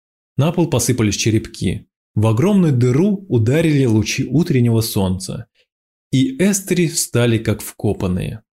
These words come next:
Какое-то мгновение волчьи головы и чудовища стояли на месте. Потом они начали медленно падать. Ни один больше не шевелился, не издавал звуков, и не скажешь, что ещё только что кипели жизнью.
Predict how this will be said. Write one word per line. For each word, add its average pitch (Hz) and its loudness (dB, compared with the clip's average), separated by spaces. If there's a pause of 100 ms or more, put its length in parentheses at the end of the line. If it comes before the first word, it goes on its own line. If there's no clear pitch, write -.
(340)
Какое-то 151 0
мгновение 175 2
волчьи 120 0
головы 117 2
и - 0
чудовища 185 0
стояли 131 0
на 120 2
месте. 98 -2 (380)
Потом 202 2
они 180 4
начали 160 2
медленно 165 2
падать. 98 -4 (380)
Ни 110 2
один 139 2
больше 151 2
не 127 4
шевелился, 107 0 (300)
не 131 4
издавал 120 2
звуков, 147 0 (500)
и 135 2
не 180 4
скажешь, 107 -4
что - -4
ещё 117 0
только 127 0
что 214 -2
кипели 135 0
жизнью. 107 0